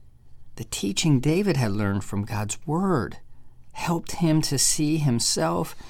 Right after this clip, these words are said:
and his fellow human beings the way you also need to see yourself. We are the recipients of the Lord's care, his care and attention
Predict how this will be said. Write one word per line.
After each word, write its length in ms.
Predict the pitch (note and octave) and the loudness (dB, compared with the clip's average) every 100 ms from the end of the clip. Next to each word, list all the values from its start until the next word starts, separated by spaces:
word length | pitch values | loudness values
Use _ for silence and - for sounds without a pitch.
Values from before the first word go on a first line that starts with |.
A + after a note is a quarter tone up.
| - - | -14 -12
and 200 | - E3 | 4 6
his 180 | E3 D3+ | 8 6
fellow 280 | - D3+ E3 | 2 2 2
human 400 | D#3+ - D3+ C#3+ | 2 2 2 2
beings 420 | C3 C3+ C#3 - | 2 2 2 0
the 100 | C#3 | -2
way 140 | B2 C3 | -2 0
you 340 | C3+ E3 F#3+ | 0 -2 0
also 340 | D3 B2 - | 0 0 0
need 220 | A2+ A2 G#2+ | 2 0 0
to 60 | |
see 180 | G2+ A2+ | -2 -2
yourself. 640 | F#2+ G2 - G2+ F2+ - - - - - - - - - - - - - - - - | -2 -2 0 0 0 -2 -2 -2 -2 -6 -8 -8 -8 -10 -10 -8 -8 -8 -12 -10 2
We 380 | D#3 F#3+ G#3 G3 - | 10 10 10 4 2
are 140 | D3+ | 2
the 100 | D#3 | 4
recipients 720 | C#3+ C#3+ - G3+ - C#3 B2+ | 4 2 2 0 2 2 2
of 120 | D3 C3+ | 0 2
the 60 | |
Lord's 320 | C#3 C#3+ C3 | 2 2 0
care, 540 | - - G3+ G3+ A#2 G#2+ - - - - - - - - - | -2 -4 -2 -2 -4 -6 -8 -10 -10 -12 -14 -14 -14 -12 -10
his 200 | - D#3+ | 2 4
care 360 | - G3 F#3 F3 | 4 4 4 4
and 240 | - C#3+ | 6 6
attention 580 | A#2 - G#3+ A#3+ B2 G2 | 6 4 6 6 4 0